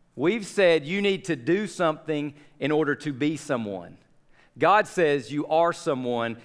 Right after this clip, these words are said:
Yes, you have something to do, but you need to be in a place of rest before you go and do. That order is important.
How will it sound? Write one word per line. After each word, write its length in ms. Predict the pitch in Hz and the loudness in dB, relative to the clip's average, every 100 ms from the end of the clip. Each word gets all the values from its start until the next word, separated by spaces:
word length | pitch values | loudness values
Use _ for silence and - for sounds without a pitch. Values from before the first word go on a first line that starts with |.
| - | -2
Yes, 320 | 143 160 160 | 0 0 0
you 80 | 156 | 0
have 120 | 135 | 0
something 380 | - 143 - 131 | -2 -4 -4 -6
to 60 | |
do, 320 | 113 139 139 123 | -2 0 0 -2
but 220 | 113 - | -6 -6
you 60 | |
need 220 | 139 127 131 | -6 -6 -8
to 60 | |
be 300 | 110 135 147 | -6 -2 0
in 80 | 143 | -2
a 60 | 117 | -4
place 420 | - 147 135 - | -4 -2 -2 -8
of 180 | 101 107 | -10 -2
rest 420 | 135 127 110 - | 0 0 -2 -8
before 320 | 110 - 123 | -10 -6 -6
you 140 | 110 113 | -4 -2
go 240 | 110 104 | 0 0
and 120 | 98 | -4
do. 240 | 92 95 90 - _ _ _ _ _ _ _ _ _ _ | -6 -8 -8 -20 _ _ _ _ _ _ _ _ _ _
That 140 | 127 131 | 0 2
order 320 | 170 175 147 | 2 2 0
is 120 | 113 | -2
important. 540 | 120 - 139 110 87 | -6 -2 -2 -2 -6